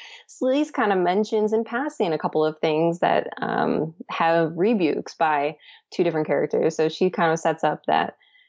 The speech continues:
you know, uh, that Jon, he's just a, a, a whelp of a, a tavern prostitute and, and Ned Stark. And, you know, Stannis has a remark that lays some doubt onto that idea. And then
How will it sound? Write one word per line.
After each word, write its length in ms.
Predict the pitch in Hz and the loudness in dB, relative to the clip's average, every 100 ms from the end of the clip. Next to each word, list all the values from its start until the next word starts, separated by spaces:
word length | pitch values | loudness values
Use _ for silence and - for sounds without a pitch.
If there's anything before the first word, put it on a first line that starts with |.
| _ | _
you 80 | 151 | -4
know, 200 | 147 - - | -4 -2 0
uh, 300 | 160 139 - - | 0 0 -6 -2
that 240 | 165 165 | 2 2
Jon, 520 | 160 175 175 147 160 165 - _ | 4 2 4 4 2 0 -10 _
he's 360 | - 175 156 - | 0 0 -2 -10
just 260 | - 170 | -12 -2
a, 160 | 156 147 - - - - | 0 0 -10 -20 -6 -2
a, 120 | 156 - | -2 0
a 60 | 165 | 0
whelp 400 | 156 170 170 165 | 2 2 0 0
of 160 | 160 156 | 0 0
a, 200 | 151 151 | -2 -4
a 100 | 170 165 | -12 -10
tavern 600 | - 175 175 170 160 160 - - - | -6 0 2 2 0 -2 -10 -20 -12
prostitute 720 | - 151 - 156 180 175 - - | -8 -8 -4 -2 2 0 -2 -2
and, 320 | 165 165 160 | 0 2 2
and 380 | - 156 156 156 | 2 0 2 2
Ned 180 | 156 156 | 0 0
Stark. 460 | 190 170 160 160 | 0 0 0 0
And, 320 | 165 156 185 - | -2 -4 -6 -4
you 140 | 208 | -2
know, 260 | 156 165 196 | -2 -4 -8
Stannis 560 | - 156 135 - 185 - | -4 -2 -2 -2 -6 -4
has 300 | 180 160 165 175 - | -2 0 0 -2 0
a 80 | 190 | 0
remark 440 | 208 185 160 - | 2 2 2 0
that 220 | 202 196 202 - - - _ | 0 0 -2 -10 -20 -20 _
lays 320 | 170 165 170 | 2 2 2
some 220 | 202 202 | 0 2
doubt 340 | 233 349 254 - - | 2 2 0 -4 -2
onto 300 | 160 160 175 | 0 0 0
that 240 | 156 147 - | 0 -2 0
idea. 380 | 143 147 196 135 | 0 2 2 4
And 340 | 143 165 180 | 2 4 4
then 240 | 175 170 | 4 2